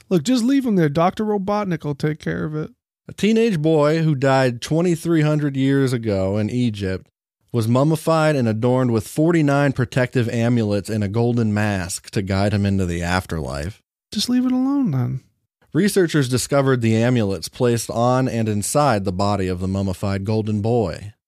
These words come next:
Speaker 2: when they used computerized, uh, tomo-, tomography scans, tomography scans, to digitally unwrap the remains without disturbing them.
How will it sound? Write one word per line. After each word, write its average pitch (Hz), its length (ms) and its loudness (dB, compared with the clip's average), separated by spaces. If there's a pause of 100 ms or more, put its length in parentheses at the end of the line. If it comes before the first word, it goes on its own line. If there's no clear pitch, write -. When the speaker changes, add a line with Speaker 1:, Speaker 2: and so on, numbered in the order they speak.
(280)
Speaker 2:
when 139 140 0
they 147 120 4
used 160 260 2
computerized, 147 1000 2
uh, 110 340 -2
tomo-, 123 800 2
tomography 117 1160 0
scans, 90 760 -2 (140)
tomography 117 1300 -2
scans, 104 480 -4 (500)
to 165 100 0
digitally 175 600 2
unwrap 139 480 2
the 131 100 -2
remains 123 460 2
without 104 280 0
disturbing 104 580 -2
them. 87 280 -8